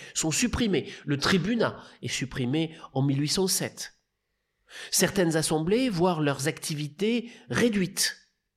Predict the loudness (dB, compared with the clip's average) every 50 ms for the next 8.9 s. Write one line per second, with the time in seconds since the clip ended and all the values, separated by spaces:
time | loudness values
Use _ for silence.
0 | _ _ _ -6 -4 -4 0 2 4 4 4 4 4 2 2 0 0 0 0 0
1 | 0 0 -4 -6 -6 -8 -10 -6 -2 -2 0 0 0 -2 -2 -2 -2 -2 -4 -8
2 | -6 -4 -2 -2 0 0 0 0 0 -2 -2 -2 -2 -2 -2 -4 -6 -12 -16 -16
3 | -10 -6 -2 -2 0 0 0 -2 0 0 0 2 2 2 0 0 0 -2 -2 -2
4 | -2 -2 -4 -8 -10 -10 -10 -10 -10 -12 -12 -14 _ _ _ _ _ _ _ _
5 | _ _ -20 -20 -20 -18 -18 -18 -18 -14 _ -4 -2 0 0 2 0 0 0 -2
6 | -2 -6 -10 -14 -16 -14 -14 -8 -4 0 2 4 4 4 4 2 2 0 0 0
7 | -4 -4 -2 -2 -2 -2 0 0 0 -2 -2 -4 -4 -2 -2 0 2 2 0 0
8 | -2 -2 -2 -2 -2 -4 -6 -6 -6 -6 -6 -6 -4 -4 -2 0 -2 -2